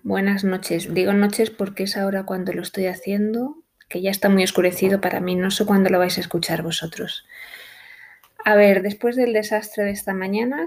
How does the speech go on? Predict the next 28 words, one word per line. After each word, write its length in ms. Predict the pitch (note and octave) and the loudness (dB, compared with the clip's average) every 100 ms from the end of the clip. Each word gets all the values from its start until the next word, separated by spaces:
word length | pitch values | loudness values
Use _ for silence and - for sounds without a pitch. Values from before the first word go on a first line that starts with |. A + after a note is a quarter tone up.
| E4+ | -4
que 60 | |
he 40 | G#3 | -4
pretendido 1300 | G#3 G3+ F#3+ F#3+ G3+ F#3+ F#3+ F#3 F#3 F#3 F#3+ G3 _ _ | -4 -4 -2 0 0 0 2 2 2 0 -2 -6 _ _
que 80 | - | -10
tuviésemos 420 | E3 F#3 G3+ G3 | -4 0 0 0
un 160 | G3 F#3+ | 0 -2
contacto 520 | F#3 F#3 F#3+ F#3+ - | -2 -2 -4 -4 -6
un 120 | F#3 F#3 | -6 -6
poco 160 | F#3 | -4
más 200 | F#3+ F#3+ | -4 -2
directo, 480 | F#3 F#3+ G#3 - B3+ | 0 0 -2 -4 -4
que 120 | G3+ | -2
ya 80 | F#3+ | -2
eran 180 | F#3+ F#3+ | -2 -2
muchos 340 | F#3+ F#3+ F#3 | -4 -6 -4
días, 460 | G3+ G#3+ A#3 C4+ - - - - - - _ | 0 2 0 -4 -12 -20 -20 -20 -20 -20 _
lo 240 | - A3+ G#3+ | 4 6 8
único 240 | A3 G#3+ | 6 4
que 80 | A3 | 4
me 160 | G#3 | 2
queda 200 | G#3+ A3+ | 4 4
es 100 | B3 | 2
contaros 480 | - G#3 G3+ G#3 G#3+ | 0 0 2 2 0
por 180 | G#3+ G#3 | 0 0
aquí 640 | G#3 G#3+ A3 A#3+ C4 C4+ - | -2 -2 -4 -2 -4 -4 -4
las 180 | F#3+ F#3+ | -6 -6
cosas 300 | G3+ A#3 A#3+ | -8 -8 -8
esenciales 920 | A#3 G3 E3+ G3 F#3 D#3+ C#3+ - | -6 -6 -6 -2 0 0 -6 -12